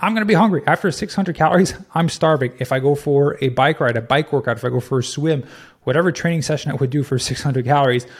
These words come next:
would leave me starving after. So, like, yes, I could eat some food, but I would more likely to overeat because I just burned a shit ton of calories trying to compensate for the previous days of food, right? And again, that leaves you in a yo-yo cycle of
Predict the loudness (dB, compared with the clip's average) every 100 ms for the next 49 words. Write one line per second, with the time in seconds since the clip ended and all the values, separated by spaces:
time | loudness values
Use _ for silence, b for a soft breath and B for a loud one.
0 | B -6 -4 -2 -2 -2 -2 -4 2 4
1 | 4 4 0 -2 0 0 -2 -4 -4 -4
2 | -4 -4 -4 0 0 0 -4 0 0 0
3 | -2 -6 -4 -4 -4 0 2 2 0 B
4 | B B 0 2 2 2 0 0 0 0
5 | -4 -6 -8 -8 -10 -4 2 2 2 0
6 | 0 -2 -6 -8 -4 -2 -4 -6 -6 -4
7 | -4 -4 -8 -8 -8 -8 -8 -2 0 2
8 | 0 -2 -8 -8 -6 -6 -10 -8 -8 -6
9 | -8 -8 -6 -6 -8 -8 -8 -8 -8 -8
10 | -6 -8 -6 -10 -8 -8 -8 -10 B B
11 | B -6 -4 -4 -4 -2 0 -2 -4 -4
12 | -2 -2 0 0 2 0 2 0 2 0
13 | 0 0 -2 -2